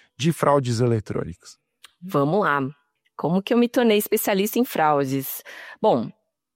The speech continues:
Speaker 2: é importante dizer que eu sou advogada de formação e trabalho no mundo corporativo há mais de vinte anos, tá? E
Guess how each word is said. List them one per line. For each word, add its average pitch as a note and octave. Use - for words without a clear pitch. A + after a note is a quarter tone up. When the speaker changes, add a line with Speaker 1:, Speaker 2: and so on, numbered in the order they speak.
Speaker 2:
é F#3
importante A3+
dizer A3+
que C4+
eu C4
sou C4
advogada A3
de G#3+
formação E3+
e F3
trabalho F3+
no G3
mundo G3
corporativo F#3+
há F#3
mais F#3
de G3+
vinte G3+
anos, C#3+
tá? D3+
E A3